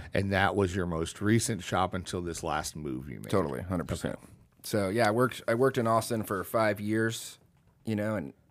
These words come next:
Speaker 2: it was awesome, you know. And I always, it's tough though. Austin's not an easy city to tattoo in. You know what
Speaker 1: Yeah,
Speaker 2: I mean? There's
Speaker 1: I
Speaker 2: so
Speaker 1: mean,
Speaker 2: many amazing
Speaker 1: you
Speaker 2: tattooers.
Speaker 1: throw a rock and
Speaker 2: Yeah.
Speaker 1: there's, it's gonna hit a good tattoo.
Speaker 2: I always tell people either you're on the,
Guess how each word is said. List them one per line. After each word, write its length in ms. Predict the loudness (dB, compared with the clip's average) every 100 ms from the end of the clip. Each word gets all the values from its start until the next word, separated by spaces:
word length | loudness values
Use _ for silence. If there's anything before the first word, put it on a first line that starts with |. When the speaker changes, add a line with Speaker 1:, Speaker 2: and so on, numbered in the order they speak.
| _ -8
Speaker 2:
it 60 |
was 140 | -4 0
awesome, 360 | 0 0 -6
you 60 | -6
know. 100 | -4
And 80 | 2
I 40 |
always, 200 | 4 4 0 -16 -20 -20 -20 -20 -20 -20 -20 -20 _ _
it's 120 | 2
tough 200 | 8 10 10
though. 100 | 10
Austin's 280 | 10 8 4
not 100 | 4
an 80 | 2 -2
easy 240 | 0 0
city 220 | -2 -2 -4
to 80 | -4
tattoo 400 | -6 -4 -4 -4
in. 200 | -6 -12 0
You 80 | 4
know 60 |
what 40 | 4
Speaker 1:
Yeah, 40 |
Speaker 2:
I 40 | 4
mean? 100 | -2
There's 120 | 2
Speaker 1:
I 60 |
Speaker 2:
so 60 | 4
Speaker 1:
mean, 100 | 4
Speaker 2:
many 180 | 2 -2
amazing 380 | -2 -2 -2 -4
Speaker 1:
you 40 |
Speaker 2:
tattooers. 220 | -2 -2 0
Speaker 1:
throw 260 | 2 4
a 140 | 4 2
rock 380 | 2 2 -4 -8
and 100 | -4
Speaker 2:
Yeah. 60 |
Speaker 1:
there's, 220 | -4 -4
it's 160 | -6 -6
gonna 180 | -4 -4
hit 140 | -4
a 40 | -6
good 200 | -6 -8
tattoo. 300 | -10 -6 0
Speaker 2:
I 40 |
always 180 | 2 4
tell 140 | 6 6
people 260 | 6 4
either 260 | 4 2 0
you're 240 | 0 0
on 100 | 0
the, 160 | -2 -6